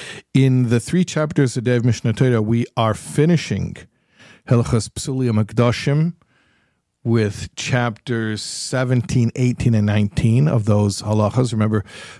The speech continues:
Psuli HaMikdashim are things that invalidate sacrifices, things that go wrong with sacrifices. Uh, we are drawing close to the end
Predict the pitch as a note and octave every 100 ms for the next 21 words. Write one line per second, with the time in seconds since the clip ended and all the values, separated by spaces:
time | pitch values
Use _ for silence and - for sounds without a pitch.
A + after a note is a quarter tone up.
0 | - - C3 B2 A2+ G2+ A#2 A2+ B2+ A#2
1 | - A#2+ A2 G#2 _ _ - - _ -
2 | E3 E3+ D3+ C#3+ - C3 B2+ C3+ C3+ B2+
3 | - C3+ C3 C3 C3+ B2+ - B2 - A#2
4 | G#2 G#2+ A2 G2+ G#2+ A#2 B2+ B2+ B2+ A#2
5 | - B2 A2+ A2 B2 A2 B2 G#2 - -
6 | - - - B2 A2+ B2 B2+ B2+ B2 A2
7 | C#3 G#3 G#3+ F#3 - _ - - E3+ G3+
8 | - - C#3+ - - C#3+ C#3 C3+